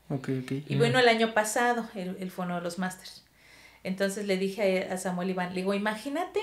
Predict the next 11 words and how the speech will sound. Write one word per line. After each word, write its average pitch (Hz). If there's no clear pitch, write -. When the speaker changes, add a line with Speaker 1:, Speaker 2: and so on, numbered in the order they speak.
Speaker 2:
un 294
encontronazo 190
en 220
cancha 180
le 165
dije, 156
"En 180
un 240
workout 196
así 160
mamalón", 151